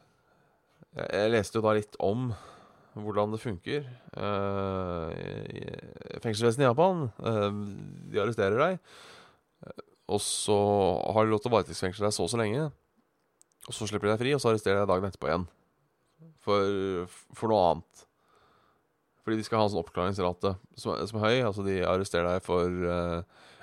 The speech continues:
tyveri, og så arresterer de deg for medvirkning til tyveri, eh, tyveri, et cetera, et cetera. Eh,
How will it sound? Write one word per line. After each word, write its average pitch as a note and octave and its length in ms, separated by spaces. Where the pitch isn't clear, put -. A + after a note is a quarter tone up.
tyveri, A#2+ 400
og G2+ 160
så E2+ 220
arresterer D#2 260
de D#2+ 60
deg D#2+ 100
for - 140
medvirkning G#2 420
til G#2 160
tyveri, G#2+ 320
eh, F#2+ 440
tyveri, G#2 240
et G#2 80
cetera, E2 240
et - 60
cetera. - 240
Eh, G2+ 160